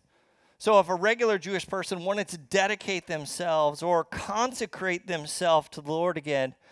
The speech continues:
they would, they would take three vows, and usually the Nazirite vow would last about thirty days.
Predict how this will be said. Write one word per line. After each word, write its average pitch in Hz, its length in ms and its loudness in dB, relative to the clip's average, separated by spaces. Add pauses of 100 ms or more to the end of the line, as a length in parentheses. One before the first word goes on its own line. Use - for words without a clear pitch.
(240)
they 214 160 6
would, 202 240 2
they 202 100 4
would 190 140 -2
take 202 220 0
three 247 420 -4
vows, 156 480 2
and 160 160 -6
usually 190 420 -4
the 160 140 -4
Nazirite 180 560 -2
vow 147 240 2
would 143 120 -4
last 139 280 -4
about 143 300 -6
thirty 170 480 -4
days. 131 500 -2